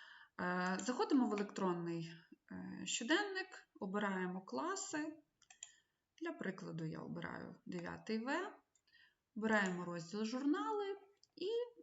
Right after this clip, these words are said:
наприклад, ось у нас є такий предмет, як фізика. Е,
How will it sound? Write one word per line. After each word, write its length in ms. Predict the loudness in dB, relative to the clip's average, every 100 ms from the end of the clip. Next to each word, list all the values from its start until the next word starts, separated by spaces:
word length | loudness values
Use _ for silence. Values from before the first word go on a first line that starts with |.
| -8
наприклад, 1120 | -4 -4 -4 -2 -2 0 -2 -2 -4 -12 -20 _ -6
ось 400 | -4 -4 -6 -6
у 40 | -4
нас 320 | -2 -4 -8
є 220 | -4 -4 -6 -10 -14 -12
такий 240 | -6 -6
предмет, 420 | -2 -2 0 0 0
як 180 | -2 -2
фізика. 680 | -6 -8 -8 -10 -14 -16 -16 _ _ _ -20 -20 -18 -18 -18 -18 -10 0
Е, 480 | 2 2 2 0